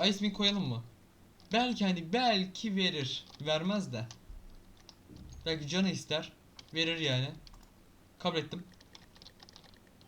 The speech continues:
Aa, bir de veriyormuş var ya. Pişt. <laughs> Bakalım ne olduk? Bir şey olabildik mi? Şerif olsak ya. Ah be, Innocent olmuşuz.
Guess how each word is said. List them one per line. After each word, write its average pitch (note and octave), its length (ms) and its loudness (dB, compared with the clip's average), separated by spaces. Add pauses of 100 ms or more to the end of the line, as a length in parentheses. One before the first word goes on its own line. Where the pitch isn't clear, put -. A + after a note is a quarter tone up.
(480)
Aa, D3 100 -8
bir E3+ 60 0
de F3+ 100 2
veriyormuş D3 400 0
var C#3+ 120 -2
ya. B2+ 140 -2
Pişt. - 320 -4 (460)
<laughs> - 480 -20
Bakalım F#3+ 520 2
ne F3+ 160 2
olduk? E3 280 0
Bir - 40 -10
şey G3 140 0
olabildik G3+ 400 0
mi? F3 200 -4 (400)
Şerif A3 300 2
olsak G3 360 0
ya. A#2+ 140 -2 (120)
Ah C#3 300 -2
be, B2+ 200 0
Innocent D3+ 420 -4
olmuşuz. C#3 460 -4